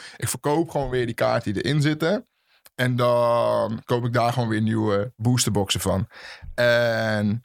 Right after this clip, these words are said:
ik zei, als ik er dan twi-, twintig, dertig, veertig, nou, misschien vijftig euro verlies op maak, ja, dat, dat is dan maar zo. Maar dan heb ik wel een leuke v-,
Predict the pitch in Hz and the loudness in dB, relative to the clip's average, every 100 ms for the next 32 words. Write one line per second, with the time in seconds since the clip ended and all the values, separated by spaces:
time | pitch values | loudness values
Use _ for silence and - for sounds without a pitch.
0 | _ 120 127 120 113 117 110 117 113 - | _ -2 2 2 2 0 0 -2 -2 -2
1 | 113 107 104 107 - 110 107 104 - 92 | 0 0 0 -2 0 0 0 -2 -2 -2
2 | - 101 107 110 - 113 104 110 120 110 | -2 0 0 0 -2 -2 0 2 2 2
3 | 104 104 107 - - - 101 95 - - | 0 0 -2 -6 -20 -6 -2 -2 -4 -4
4 | 107 117 113 101 104 104 117 123 _ _ | -2 -2 0 0 2 2 0 -2 _ _
5 | - 107 107 110 110 110 107 101 | 0 0 2 2 2 0 0 -2